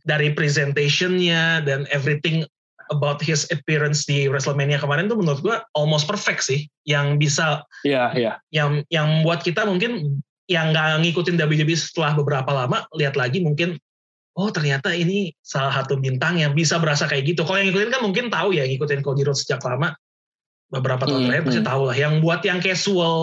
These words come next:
Speaker 1: banget nontonnya, pasti menurut gua juga langsung berasa sih bahwa nih orang bukan orang sembarangan, nih pasti sesuatu.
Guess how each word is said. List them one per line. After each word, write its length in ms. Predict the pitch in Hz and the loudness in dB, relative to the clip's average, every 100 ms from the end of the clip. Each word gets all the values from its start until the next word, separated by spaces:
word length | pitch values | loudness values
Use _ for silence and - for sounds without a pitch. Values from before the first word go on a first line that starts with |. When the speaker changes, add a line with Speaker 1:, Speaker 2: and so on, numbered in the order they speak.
| 160 | 0
Speaker 1:
banget 400 | 160 240 208 190 | 0 0 0 -2
nontonnya, 600 | - 143 156 220 156 175 - _ | -2 -2 -2 0 0 0 -6 _
pasti 280 | - 277 440 | -8 -2 0
menurut 200 | 370 220 220 | 2 0 0
gua 80 | 349 | 0
juga 140 | 185 156 | 0 2
langsung 160 | 151 147 | 2 0
berasa 320 | 135 151 202 | 0 0 -2
sih 120 | 151 | 0
bahwa 160 | 139 170 | 0 0
nih 120 | 170 | 2
orang 240 | 160 254 311 294 _ _ _ _ _ _ | 0 0 -4 -12 _ _ _ _ _ _
bukan 320 | 147 147 160 | -4 0 0
orang 560 | 165 156 160 151 156 151 - | 2 2 2 2 0 -2 -4
sembarangan, 640 | - 160 135 160 - 196 | 0 2 2 2 0 0
nih 160 | 202 202 | 0 0
pasti 240 | 180 - | 0 0
sesuatu. 960 | - - 180 175 151 147 - 214 156 | -2 -2 -2 0 0 0 0 0 0